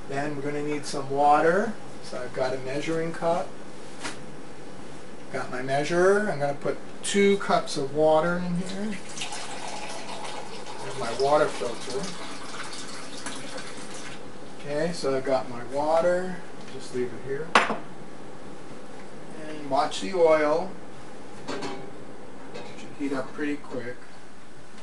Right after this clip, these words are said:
I have over here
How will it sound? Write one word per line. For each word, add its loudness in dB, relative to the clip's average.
I -4
have 0
over -2
here 2